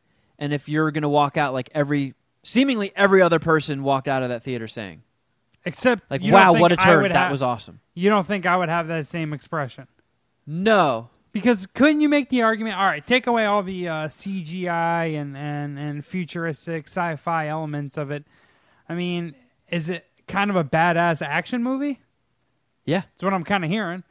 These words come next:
Speaker 1: Yeah.
Speaker 2: So, I mean, <sighs> I don't even wanna approach critical or negative on this movie, but The Raid,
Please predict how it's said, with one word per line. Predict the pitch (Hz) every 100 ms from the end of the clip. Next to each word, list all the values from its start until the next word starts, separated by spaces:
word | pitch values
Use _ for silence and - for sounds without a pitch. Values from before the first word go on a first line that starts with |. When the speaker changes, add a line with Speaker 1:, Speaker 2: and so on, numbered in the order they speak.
| _ -
Speaker 1:
Yeah. | 180
Speaker 2:
So, | 220 208 - _ _ _ _
I | 202
mean, | 247 247 233 190 _ _ _ _ _ _ _
<sighs> | - - - -
I | 175
don't | 220 214
even | 202 180 170 160
wanna | 180 170 151 - _ _ _ _
approach | 156 - - 233 196 - -
critical | - 202 160 165
or | 151 143
negative | 165 165 143 135
on | 135
this | 135 -
movie, | 156 139 131
but | 175 -
The | 214
Raid, | 262 185